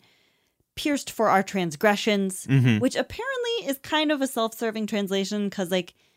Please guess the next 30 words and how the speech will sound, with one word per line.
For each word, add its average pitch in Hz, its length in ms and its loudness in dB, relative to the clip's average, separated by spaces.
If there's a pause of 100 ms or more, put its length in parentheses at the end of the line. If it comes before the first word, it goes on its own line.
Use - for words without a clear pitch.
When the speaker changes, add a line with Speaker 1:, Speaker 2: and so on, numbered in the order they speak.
(500)
Speaker 1:
I 226 60 4
think 311 200 0
it 381 60 6
would 302 100 -2
be 294 80 0
more 269 160 2
accurate 196 500 0
to 175 80 -10
translate 180 320 0
it 165 60 2
as, 160 160 0
like, 165 220 -8
"pierced 143 500 -4
by 151 400 0
our 190 180 -2
transgressions." 214 1000 -2
Speaker 2:
Hmm. 85 60 -8 (840)
Speaker 1:
But, 381 240 6
I 339 80 6
mean, 302 160 2
same 208 280 0 (140)
basic 160 420 -2
idea. 139 480 -8 (1300)
Uh, 165 160 -2
"makes 185 260 0
his 196 120 -6
life 196 200 4
a 196 60 0
guilt 226 280 0
offering, 220 760 -2